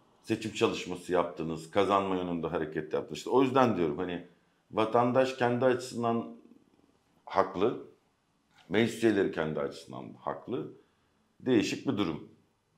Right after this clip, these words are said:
Bu, e, bir sene sonra yapılsa,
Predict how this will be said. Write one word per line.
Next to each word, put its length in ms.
Bu, 520
e, 40
bir 60
sene 240
sonra 360
yapılsa, 680